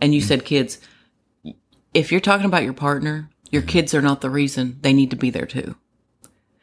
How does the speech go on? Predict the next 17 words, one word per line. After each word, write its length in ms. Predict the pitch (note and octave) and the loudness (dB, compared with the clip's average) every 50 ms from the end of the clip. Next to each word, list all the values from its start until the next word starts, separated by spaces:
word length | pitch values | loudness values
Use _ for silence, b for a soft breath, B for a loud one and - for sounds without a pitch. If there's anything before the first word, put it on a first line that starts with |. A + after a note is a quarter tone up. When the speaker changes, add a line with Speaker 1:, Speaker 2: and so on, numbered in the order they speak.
| _ _ _ - | _ _ _ -2
Speaker 1:
They 140 | - D#3 D3+ | 2 2 2
shouldn't 320 | D#3 - - F#3 F3 E3+ | 2 2 2 2 2 4
be 120 | D#3 D#3 D3 | 4 4 2
an 100 | C#3 - - | 2 2 2
option 400 | C#3 C3 - - - - C3+ C3 | 0 0 0 -2 -2 0 0 0
to 60 | C3 | 0
show 240 | - - C3+ B2 A#2 | 0 -2 -2 -4 -4
up 140 | A2+ - | -4 -4
either. 340 | A#2 G#2+ - - - - - - | -4 -6 -6 -6 -8 -10 -12 -12
Speaker 2:
Mm-hmm. 200 | - D2+ D2 - - | -10 -10 -8 -2 0
Speaker 1:
I 120 | - D3+ | 0 2
don't 140 | D3+ D3 - | 2 0 0
care 200 | - D3 C3+ C3+ | -2 0 0 0
if 120 | C3+ C3 - | 0 -2 -4
they're 160 | B2 A#2+ - - | -6 -4 -2 0
eighteen 380 | - C#3 - - D3 C#3+ C#3 | 0 0 0 0 2 2 2
months. 420 | C#3+ C#3+ D#3+ - - - - - | 4 2 0 -2 -4 -8 -12 -14